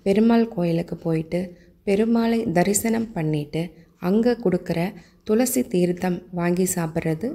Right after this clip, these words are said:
இன்னும் ரொம்ப பலன் அதிகமா கிடைக்கும். ஏகாதசி அன்னைக்கு வீட்ல கண்டிப்பா விஷ்ணு சகஸ்ரநாமம் போட்டு விடுங்க.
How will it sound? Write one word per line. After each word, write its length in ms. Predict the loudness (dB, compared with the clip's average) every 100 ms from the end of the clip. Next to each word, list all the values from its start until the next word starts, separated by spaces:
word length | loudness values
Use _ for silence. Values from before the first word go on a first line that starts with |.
| -4
இன்னும் 320 | 0 0 0
ரொம்ப 320 | 0 -2 -4
பலன் 380 | -6 -4 -4 -4
அதிகமா 520 | -2 -2 -2 -2 -4
கிடைக்கும். 520 | -4 -4 -6 -8 -12 -14 _ -20 -20 -20 _ _
ஏகாதசி 640 | -2 2 2 4 2 2 0
அன்னைக்கு 520 | 2 0 -2 -6 -8 0
வீட்ல 440 | 0 0 -2 -4 -6
கண்டிப்பா 540 | -2 0 0 -2 -4 -10 -16 _
விஷ்ணு 420 | -4 -2 -2 -4 -2
சகஸ்ரநாமம் 800 | 0 0 0 0 0 0 0 -2 -2
போட்டு 300 | -2 0 0
விடுங்க. 340 | 0 0